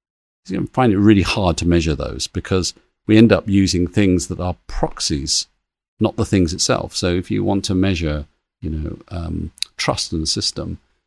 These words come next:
you, you can't measure trust in absolute terms. You have to measure proxies. And then sometimes we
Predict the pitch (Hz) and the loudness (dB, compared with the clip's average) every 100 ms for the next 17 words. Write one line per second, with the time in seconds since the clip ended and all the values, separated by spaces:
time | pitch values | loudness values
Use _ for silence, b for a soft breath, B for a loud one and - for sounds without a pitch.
0 | _ _ _ - - - 127 170 104 104 | _ _ _ -10 -6 -4 0 2 4 2
1 | 87 - 92 - 85 82 - - 82 - | 2 -2 -4 -4 -4 -6 -6 -8 -8 -8
2 | 90 80 - - 104 - 101 92 85 - | -8 -6 -8 -2 -2 0 -2 0 -2 -6
3 | 123 - 85 - - 82 87 101 98 127 | -6 -6 -8 -6 -6 -4 0 2 2 2
4 | 135 90 85 82 90 90 87 85 | 2 2 0 0 -2 -2 -2 -4